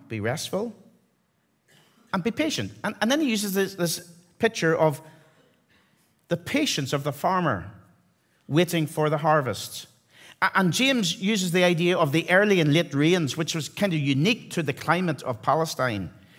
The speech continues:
The early rains would have come in, um, October time, at the time of the sowing of the seed. And it helped the planted seed to begin the process of germin-, germination.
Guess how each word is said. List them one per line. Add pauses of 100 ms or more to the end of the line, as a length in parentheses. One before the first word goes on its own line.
(160)
The
early
rains
would
have
come
in,
um, (160)
October
time, (800)
at
the
time
of
the
sowing (160)
of
the
seed. (640)
And
it (100)
helped (500)
the
planted
seed (280)
to
begin
the
process
of
germin-, (100)
germination.